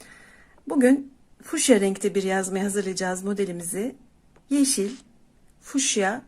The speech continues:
ve açık pembe renkler kullanacağız modelimizi hazırlarken.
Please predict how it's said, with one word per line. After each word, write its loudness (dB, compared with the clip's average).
ve -8
açık -4
pembe 2
renkler 0
kullanacağız -6
modelimizi -6
hazırlarken. -4